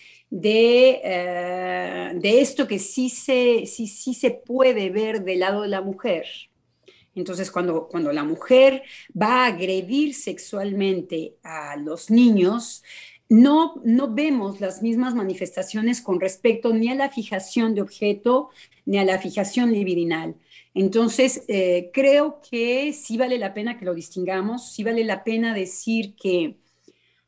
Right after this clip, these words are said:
ah, si este tema es difícil, es porque no hay nada más complicado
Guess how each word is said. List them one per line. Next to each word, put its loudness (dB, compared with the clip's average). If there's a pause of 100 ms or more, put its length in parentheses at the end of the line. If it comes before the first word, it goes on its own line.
(140)
ah, -2
si -4
este -2
tema -2
es -6
difícil, -2 (440)
es 2 (180)
porque -2 (880)
no 6
hay 0
nada -2 (380)
más 2
complicado -2